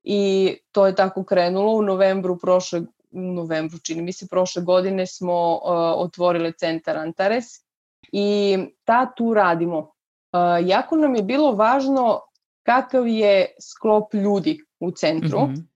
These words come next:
Speaker 1: Jako nam je bilo važno da su to kvalitetni ljudi koji se bave suštinom i imaju dobru nameru. Tako da smo okupili tim ljudi koji je jako kvalitetan. Možete da vidite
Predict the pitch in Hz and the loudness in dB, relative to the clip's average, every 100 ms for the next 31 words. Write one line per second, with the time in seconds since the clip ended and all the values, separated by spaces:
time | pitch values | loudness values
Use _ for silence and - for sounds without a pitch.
0 | _ _ _ _ _ 190 185 202 233 277 | _ _ _ _ _ -4 2 2 2 -2
1 | 262 240 214 254 262 220 254 254 262 214 | 0 -2 -2 0 2 2 2 -2 -4 -4
2 | 214 - 208 - 247 247 247 208 208 196 | -4 -4 -6 0 0 0 -2 0 0 0
3 | 214 233 233 220 190 196 220 233 - 214 | -2 -4 -4 -6 -4 -4 -6 -6 -4 -4
4 | - 202 190 196 190 - 180 - 160 165 | -2 -2 0 0 0 -6 -10 -4 -2 -2
5 | 220 - _ - 190 190 190 180 180 175 | -4 -8 _ -4 -2 0 -2 0 2 2
6 | 175 175 151 156 160 214 254 _ _ _ | 0 -2 -2 -2 -4 -4 -8 _ _ _
7 | _ _ _ 196 202 262 220 233 - 214 | _ _ _ 0 2 0 -2 -4 -2 0
8 | 208 208 247 240 233 226 185 - 247 233 | 0 0 -4 -2 -2 -2 -4 -4 -2 -2
9 | 220 233 220 - 208 208 220 214 202 - | -2 -4 -4 -2 2 2 2 2 2 0
10 | 196 180 - 170 170 165 170 170 208 247 | 0 0 -2 -10 -6 -6 -4 -4 -2 -2
11 | 226 214 208 202 196 196 202 196 180 | 0 0 -2 -4 -2 -2 -4 -4 -4